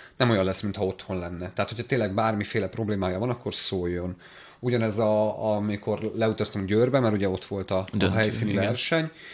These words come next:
Speaker 1: és ott is ugyanezt mondtam mindenkinek, hogyha bármi problémájuk van, szóljanak, én is szólok egy, egy, ö, tekes embernek, vagy bárkinek, meg fogja oldani a problémát, esetlegesen olyan, ami komfort, akkor azon tudunk segíteni, hogy leveszi a cipőjét.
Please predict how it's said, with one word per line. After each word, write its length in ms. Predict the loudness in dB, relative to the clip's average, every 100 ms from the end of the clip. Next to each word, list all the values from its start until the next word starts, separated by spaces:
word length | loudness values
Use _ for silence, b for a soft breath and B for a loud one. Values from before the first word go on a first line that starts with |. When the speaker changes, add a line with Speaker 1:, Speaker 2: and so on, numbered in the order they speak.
| B
Speaker 1:
és 160 | -2 2
ott 220 | 0 0
is 140 | 0
ugyanezt 300 | 4 4 2
mondtam 300 | 0 0 0
mindenkinek, 440 | 0 0 -2 -2 -2
hogyha 160 | -4
bármi 360 | 0 -2 -2 -4
problémájuk 600 | -2 0 0 -2 -6 -6
van, 280 | -4 -4 -6
szóljanak, 680 | -6 -2 2 2 2 -2 -6 -14
én 120 | -6 -6
is 80 |
szólok 360 | -4 0 0 0
egy, 200 | -4 -4
egy, 300 | -2 -2 -2
ö, 380 | -2 0 -2 -4 -2
tekes 360 | -4 0 -2 0
embernek, 420 | 0 -2 -4 -6
vagy 120 | -6
bárkinek, 480 | -2 -2 0 -2 -4 B B B -2
meg 200 | 0 0
fogja 260 | 0 2
oldani 360 | 2 0 0 -2
a 60 | -4
problémát, 600 | -2 0 2 4 2 -2 B B -4
esetlegesen 680 | -4 -2 0 0 -2 -2
olyan, 380 | 0 0 0 -4 -4
ami 180 | -4 -4
komfort, 720 | 0 2 2 0 2 2 0 -10 B -8
akkor 180 | 2
azon 220 | 2 2 -2
tudunk 240 | -4 0
segíteni, 300 | 2 2 2
hogy 80 | 2
leveszi 300 | -2 -6 -6
a 40 |
cipőjét. 580 | -6 -6 -8 -10 -12 -12